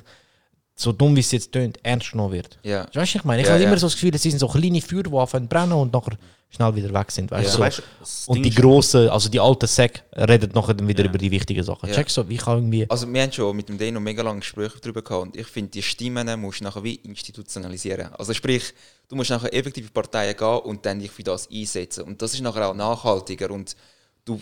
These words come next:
Speaker 2: nimmst ein Projekt in die Hand, du pushst das nachher einfach durch und durch und
Speaker 1: Ja.
Speaker 2: durch. Und es ist mega einfach in dem Sinn. Ich bin auch selber
Speaker 3: Aber
Speaker 2: schockiert gewesen.
Speaker 3: look,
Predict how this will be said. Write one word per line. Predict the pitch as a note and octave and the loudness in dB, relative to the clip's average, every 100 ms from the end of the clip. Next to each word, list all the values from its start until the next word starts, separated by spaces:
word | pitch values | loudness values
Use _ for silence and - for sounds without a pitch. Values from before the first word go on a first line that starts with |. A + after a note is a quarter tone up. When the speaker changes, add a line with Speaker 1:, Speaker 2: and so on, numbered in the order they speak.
| - | -12
Speaker 2:
nimmst | B2 A#2+ A2+ | -10 -6 -6
ein | - | -4
Projekt | A2 B2 - | -2 -2 -4
in | C3+ | -12
die | C#3+ | -8
Hand, | B2 G#2 | -8 -8
du | |
pushst | - A#2 A2 - | -12 -12 -10 -8
das | G2 F#2+ | -8 -10
nachher | F#2+ - | -12 -10
einfach | F#2+ G#2 | -10 -10
durch | A2 G#2 G2+ | -10 -8 -8
und | F#2 - | -12 -14
durch | G2 F#2 | -14 -8
und | F#2+ | -2
Speaker 1:
Ja. | G2+ | 0
Speaker 2:
durch. | G#2 F#2+ _ _ _ | 0 -8 _ _ _
Und | A#2 A#2+ - | -20 -16 -6
es | A#2+ B2 | -4 -4
ist | C#3+ | -6
mega | D#3+ F3+ | -8 -8
einfach | - C#3 - D3 | -6 -8 -8 -12
in | A#2+ | -8
dem | A#2 A2 | -6 -8
Sinn. | - | -10
Ich | F2 | -10
bin | G#2+ | -4
auch | A2+ B2+ | -4 -4
selber | B2 A#2+ | -8 -10
Speaker 3:
Aber | A#2+ | -6
Speaker 2:
schockiert | A#2+ B2+ B2 | -4 -4 -6
gewesen. | B2 A2+ C#3 - | -8 -14 -16 -14
Speaker 3:
look, | D3 | -14